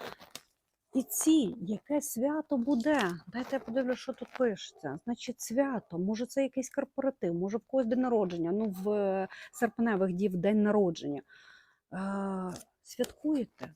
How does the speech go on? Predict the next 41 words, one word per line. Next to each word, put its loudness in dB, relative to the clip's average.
М, -4
да, 0
і -4
причому 2
це -4
ви 0
робите 0
ле-, -2
ой, -6
попередня -4
карта, -10
в -2
легкості. -6
Коли 2
ви 2
сьогодні -2
п'єте, -2
не 2
думаєте, 0
що -8
завтра -4
буде -4
голова 0
боліти, -2
ви -2
себе -2
не -2
знаєте, -6
як 0
діви, -2
вони -2
ж -12
навіть -4
не -4
можуть -6
нормально -4
випити, -8
тому -10
що -16
вони -6
контролюють, 0